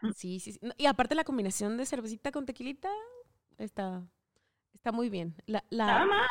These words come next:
Speaker 2: nada más.
Speaker 1: aprobada por Ale López. <laughs>
Speaker 2: Por la tocallita.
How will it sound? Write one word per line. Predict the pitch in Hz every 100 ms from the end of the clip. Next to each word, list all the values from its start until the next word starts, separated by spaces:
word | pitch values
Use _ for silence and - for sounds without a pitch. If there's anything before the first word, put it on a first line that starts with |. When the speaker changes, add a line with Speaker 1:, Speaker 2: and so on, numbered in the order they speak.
| 311
Speaker 2:
nada | 320 392 427
más. | 285 240
Speaker 1:
aprobada | 277 302 262 254 262 302 320
por | 285 247 214
Ale | 226 233
López. | 240 196 175 175
<laughs> | - 311 - 370 330 349 - 330 - 302 - 285 - - 466 - 587 - - _ 392 -
Speaker 2:
Por | 269 269
la | 269
tocallita. | 262 254 247 - -